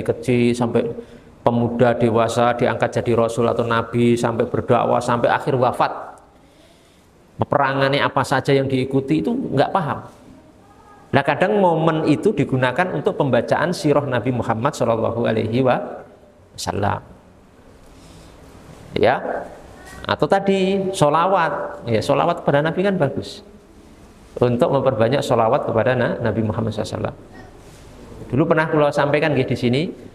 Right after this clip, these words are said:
solawat niku diperintahkan kita untuk mer-, memperbanyak solawat. Nek standar, standar banyak niku menurut Al Imam Al Wanai niku enam ratus kali, Pak.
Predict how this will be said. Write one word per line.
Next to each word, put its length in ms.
solawat 640
niku 320
diperintahkan 640
kita 240
untuk 240
mer-, 320
memperbanyak 480
solawat. 720
Nek 160
standar, 960
standar 640
banyak 400
niku 160
menurut 560
Al 160
Imam 320
Al 160
Wanai 640
niku 240
enam 320
ratus 320
kali, 240
Pak. 160